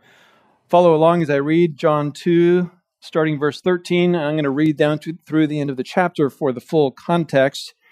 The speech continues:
and then we'll narrow our focus down to verses thirteen to seventeen. The Passover,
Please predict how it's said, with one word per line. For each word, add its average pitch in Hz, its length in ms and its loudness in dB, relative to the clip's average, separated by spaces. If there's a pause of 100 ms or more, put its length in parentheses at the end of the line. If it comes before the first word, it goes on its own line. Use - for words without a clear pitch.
(520)
and 143 160 -2
then 143 180 0
we'll 131 480 2 (340)
narrow 147 500 0
our 139 200 0
focus 147 640 -2 (2250)
down 147 180 0
to 135 60 0
verses 131 340 2
thirteen 135 380 2
to 117 60 -4
seventeen. 104 680 -4 (3250)
The 156 80 -6
Passover, 190 680 -2